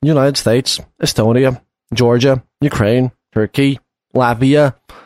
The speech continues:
literally everything, have coincided with escalations in tensions between Moscow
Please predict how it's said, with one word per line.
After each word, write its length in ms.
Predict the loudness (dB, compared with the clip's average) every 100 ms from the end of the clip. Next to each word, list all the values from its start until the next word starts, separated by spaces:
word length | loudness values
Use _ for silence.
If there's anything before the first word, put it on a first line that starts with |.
| _ _ _
literally 280 | 0 2 2
everything, 500 | 2 0 -2 -2 -2 -6 -16 -2
have 180 | -2 0
coincided 680 | 0 0 2 2 4 2 2
with 100 | 0
escalations 600 | 0 2 2 2 2 0
in 100 | 0
tensions 380 | 2 2 0 0
between 180 | 0
Moscow 560 | 2 0 0 0 2 0